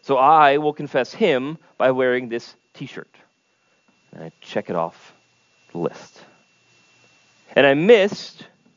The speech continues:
almost entirely many of the others, primarily the first, which is to say the same thing as another, to agree with, and you can't agree with what Jesus says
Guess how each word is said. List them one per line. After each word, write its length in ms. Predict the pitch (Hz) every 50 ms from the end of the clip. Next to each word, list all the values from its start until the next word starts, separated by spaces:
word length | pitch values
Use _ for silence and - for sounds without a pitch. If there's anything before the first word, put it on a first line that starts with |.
| _ _ _ _ _ _ _ _ _ _ _
almost 360 | - 143 156 156 156 151 -
entirely 600 | 143 143 - - - 185 185 165 147 143 147 151
many 400 | 156 143 135 135 139 143 147 147
of 240 | 120 120 127 127 123
the 200 | 117 127 135 - -
others, 720 | - 160 175 147 123 98 85 78 80 - - - - - _ _ _ _ _ _ _ _ _ _ _ _ _
primarily 460 | - 139 131 131 135 135 139 139 143
the 80 | 135 135
first, 680 | - - 196 202 175 131 113 - - - - - - _ _ _ _ _ _ _ _ _ _ _
which 240 | - 113 113 - 131
is 320 | 127 127 127 120 120 - _ _ -
to 180 | - 135 131
say 240 | 117 - - 135 139
the 120 | 139 135 131
same 260 | - 143 135 131 131
thing 200 | - 131 131 131
as 100 | 127 120
another, 300 | 123 123 120 120 120 123 123
to 360 | 123 131 117 113 113 110 110 -
agree 500 | 107 107 120 120 117 127 139 147 147 143
with, 520 | 139 120 113 113 117 123 135 143 139 139 _ _ _ _ _ _ -
and 160 | - 117 127
you 80 | 123 123
can't 300 | 117 - 160 160 156 -
agree 400 | 131 131 123 120 135 156 170 165
with 200 | 160 151 147 135
what 240 | 127 127 139 131 -
Jesus 400 | - 135 135 135 123 131 127 -
says 1000 | - - - - 165 151 135 123 113 117 131 151 165 160 - - - - -